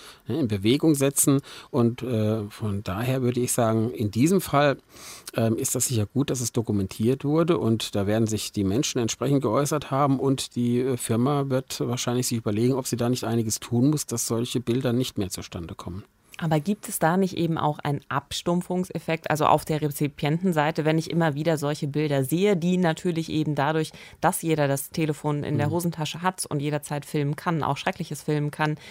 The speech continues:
Speaker 2: ich das immer wieder in meiner Timeline habe und, äh, immer häufiger solche Szenen miterleben kann?
Speaker 1: Ja. Ja, natürlich. Also das kennen wir ganz gut. Wir alle stumpfen ab, wenn wir etwas immer und immer wieder sehen, etwas Ähnliches immer und immer wieder sehen,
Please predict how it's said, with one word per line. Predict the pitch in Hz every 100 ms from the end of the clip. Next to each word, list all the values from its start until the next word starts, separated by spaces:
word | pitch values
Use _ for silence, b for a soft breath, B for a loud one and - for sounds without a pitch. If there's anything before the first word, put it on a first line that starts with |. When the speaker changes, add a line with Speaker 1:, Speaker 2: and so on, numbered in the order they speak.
| B
Speaker 2:
ich | B -
das | 151
immer | - 170 156
wieder | 165 170
in | 156
meiner | 147 143 143
Timeline | - 175 165 156
habe | 156 151 147
und, | 147 143 139
äh, | - - 55 53 57
immer | - 151 151
häufiger | 160 160 151
solche | 147 143
Szenen | 156 - 156 151
miterleben | 196 - 127 120 131
kann? | - - 147
Speaker 1:
Ja. | - 104 - _ _
Ja, | 120
natürlich. | 165 156 107 92 -
Also | 107 120 - _ -
das | 165
kennen | - 131 165
wir | 135
ganz | 131 120 -
gut. | 143 151 B B B
Wir | - 123
alle | 127 135
stumpfen | - 135 131 120
ab, | 131 -
wenn | 120
wir | 113
etwas | 120 - 110
immer | 135 131
und | 117
immer | 127 131 110
wieder | 120 143
sehen, | 131 131
etwas | 107 107 107 -
Ähnliches | 117 143 139 123 127
immer | - 139 139
und | 117 110 -
immer | - 135 120
wieder | 117 135
sehen, | 127 123